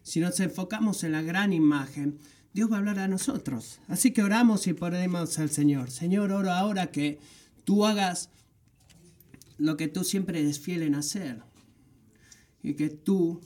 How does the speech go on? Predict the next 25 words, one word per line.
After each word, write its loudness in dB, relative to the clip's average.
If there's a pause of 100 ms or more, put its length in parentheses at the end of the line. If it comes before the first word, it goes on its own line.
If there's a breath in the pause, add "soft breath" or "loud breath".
(140)
hables -4 (1800 soft breath)
a -6
nuestros -2
oídos 0
y -4
a 2
nuestros -2
corazones, -6 (920 soft breath)
que -6
podamos 0
hacer -6 (640)
lo -6
que -4
tú -2
dices -2
a -2
nosotros -4
en 2
Mateo -2
siete, -2
que -6
podamos -2
escuchar -4
tu -4
palabra -2